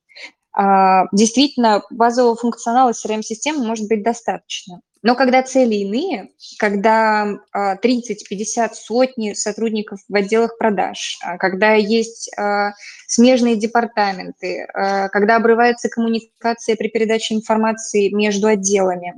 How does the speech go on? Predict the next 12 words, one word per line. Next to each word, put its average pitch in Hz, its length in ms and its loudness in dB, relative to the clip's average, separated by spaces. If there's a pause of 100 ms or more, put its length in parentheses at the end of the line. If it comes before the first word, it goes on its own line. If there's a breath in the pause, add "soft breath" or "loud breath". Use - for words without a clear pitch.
(260)
когда 214 220 2
есть 233 380 0
необходимость 233 520 0
тестировать 240 440 0
гипотезы, 202 760 -2
как-то - 300 -6
масштабироваться, 208 1040 2 (400 loud breath)
а, 190 280 2
когда 196 220 4
есть 233 220 2
амбициозное 214 640 -4
планирование, 226 720 -4